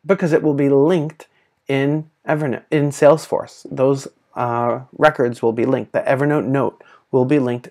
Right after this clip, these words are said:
to the appropriate Salesforce record. To me, this is really cool stuff, uh, which is why I thought it was worth sharing with you guys. What I'm going to do is I'm going to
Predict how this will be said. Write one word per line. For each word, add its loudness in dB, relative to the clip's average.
to -6
the -2
appropriate -4
Salesforce -6
record. -6
To 2
me, 10
this 6
is 2
really 8
cool -2
stuff, 0
uh, 2
which -4
is -6
why 4
I -2
thought 0
it -2
was -8
worth 0
sharing 2
with -8
you -4
guys. -4
What 4
I'm 6
going 6
to -4
do 6
is 4
I'm 0
going 0
to -6